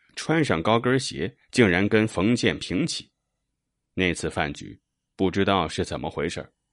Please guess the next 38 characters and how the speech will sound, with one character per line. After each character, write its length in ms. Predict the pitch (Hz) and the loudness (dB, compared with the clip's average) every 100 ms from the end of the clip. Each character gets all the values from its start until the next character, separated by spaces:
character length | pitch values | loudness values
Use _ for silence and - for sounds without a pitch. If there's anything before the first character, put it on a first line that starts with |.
| _ | _
冯 240 | - 131 175 | 0 0 2
建 200 | 139 - | 0 0
交 240 | 127 135 | 2 0
谈 160 | - 113 | 0 0
的 80 | 113 | 0
水 220 | - 69 | -2 -4
平 200 | - 104 | -2 -4
特 220 | - 127 | -2 -2
别 160 | 67 - | -2 -10
高， 240 | - - _ _ _ _ | -12 -16 _ _ _ _
逗 220 | 101 82 | 2 2
得 120 | 71 | 0
陆 200 | 85 90 | -2 -2
小 180 | - 60 | -4 -8
云 220 | 60 71 | -6 -6
笑 200 | - 107 | 0 0
得 100 | 90 | 0
前 260 | - - 127 | -4 -2 0
仰 120 | 127 | 0
后 200 | - 85 | 0 -2
合。 180 | - - _ _ _ _ _ _ _ _ _ | -2 -14 _ _ _ _ _ _ _ _ _
饭 200 | - 71 | -6 -6
后， 260 | - 64 - _ _ _ | -4 -12 -12 _ _ _
冯 300 | 90 101 101 | 0 2 2
建 180 | 92 | 0
送 180 | 73 90 | -2 -6
她 140 | 80 76 | -6 -6
回 180 | 69 | -6
家， 260 | 78 85 90 _ _ _ _ - | -6 -6 -8 _ _ _ _ -6
他 120 | 160 | -2
们 120 | 139 | 0
俩 220 | 80 - - | 0 -4 -12
互 240 | - 98 | -2 0
留 140 | 76 85 | 2 0
了 80 | 76 | 2
微 160 | 98 | 0
信 180 | 110 80 | 0 -2
号， 240 | - - | -4 -12